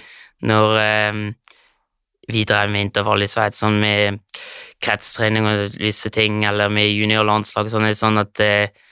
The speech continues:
du, du kan ikke snakke <laughs> mens intervall, du, det er sånn at du er ikke full all out, men du, det går jo, det er mer, eh,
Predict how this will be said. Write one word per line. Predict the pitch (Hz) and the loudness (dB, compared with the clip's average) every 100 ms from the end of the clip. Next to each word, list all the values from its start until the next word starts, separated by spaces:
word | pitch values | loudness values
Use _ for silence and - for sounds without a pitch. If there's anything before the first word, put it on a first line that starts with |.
| - _ _ _ _ - | -20 _ _ _ _ -14
du, | - | -10
du | - 113 | -4 0
kan | 123 135 | 4 4
ikke | 143 - | 4 2
snakke | - 131 - - 156 139 | 2 2 0 0 2 4
<laughs> | |
mens | 165 143 135 156 151 143 143 | 4 4 4 4 4 2 0
intervall, | 123 123 120 127 | 0 2 2 2
du, | 117 110 | 2 2
det | 113 | 2
er | 110 110 | 2 0
sånn | 113 110 | 0 0
at | 107 - - | -2 -6 -2
du | 110 | 2
er | 107 | 2
ikke | 107 117 - - - _ _ _ | 2 -2 -6 -14 -20 _ _ _
full | - 123 - | 0 0 2
all | - 113 135 | 2 4 6
out, | 113 104 - | 4 0 -4
men | 107 104 | -4 -2
du, | 104 107 104 | 0 0 0
det | 107 101 101 - | 0 0 -2 0
går | 110 113 | 2 4
jo, | 113 107 - _ _ _ _ | 2 0 -4 _ _ _ _
det | 190 117 | 0 2
er | 117 | 4
mer, | 117 117 117 | 2 2 0
eh, | 117 110 107 | 0 0 -2